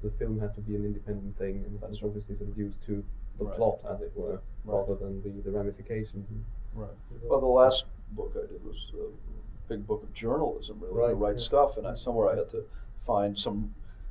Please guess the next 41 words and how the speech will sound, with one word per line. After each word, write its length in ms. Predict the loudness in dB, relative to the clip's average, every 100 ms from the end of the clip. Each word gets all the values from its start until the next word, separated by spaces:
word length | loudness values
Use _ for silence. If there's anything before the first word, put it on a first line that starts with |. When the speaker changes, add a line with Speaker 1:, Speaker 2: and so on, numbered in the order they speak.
| -6 -8 -4
Speaker 2:
you 100 | 2
know, 260 | 2 2 -8 -8 -2
rhythms 560 | 2 2 2 0 -2
and 100 | -4
motifs 600 | -4 -4 -4 -4 0 0
and 120 | 0 -6
themes 480 | -4 -2 -2 -2
and 80 | -2
Speaker 1:
Mm. 40 | 4
Speaker 2:
whatever 440 | 6 8 6 6
you 80 | 0
want 140 | -2 -2
to 40 |
call 380 | -4 4 8 8
these 100 | 6
things 380 | -6 -6 -6 -4
Speaker 1:
Mm. 120 | 0 2
Speaker 2:
that 180 | 0 -4 -12 -10 -6 -6 -6
explored 580 | -2 2 2 6 6 6
equality 640 | 2 10 12 12 12 4 -6 -6 -6 -4
of 60 |
Speaker 1:
Right, 40 | 2
Speaker 2:
something 280 | 4 4 -4
called 300 | 0 0 2
Speaker 1:
yeah. 60 | 2
Speaker 2:
The 40 |
Right 220 | 4 2
Stuff. 420 | 2 2 4 2 0
And 140 | -2
in 80 | 2
Speaker 1:
Mm. 40 |
Speaker 2:
this 160 | 2 2
case, 320 | 2 0 -2 -10 -10 -10 -8
there's 180 | 0 6
something 380 | 8 6 4 -2
called 260 | 0 -2
The 80 | -2
Unbearable 500 | -6 -2 0 4 4
Lightness 420 | 6 2 0 -8
of 140 | -8 -6
Being, 260 | -2 0